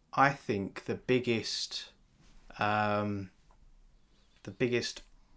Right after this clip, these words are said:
I suppose, l-, l-, lead into, I'm trying to find the right words, uh, it's not working very well.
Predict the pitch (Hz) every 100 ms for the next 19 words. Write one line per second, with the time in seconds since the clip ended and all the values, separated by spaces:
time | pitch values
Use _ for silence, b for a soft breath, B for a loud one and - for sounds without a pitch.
0 | - _ _ _ _ _ _ - - 117
1 | - 117 110 101 - 71 104 - 98 104
2 | 107 - 82 95 - 127 135 131 123 123
3 | 113 - 90 92 101 90 98 90 92 90
4 | 90 90 98 92 85 - - - 95 -
5 | - 98 - - 92 87 90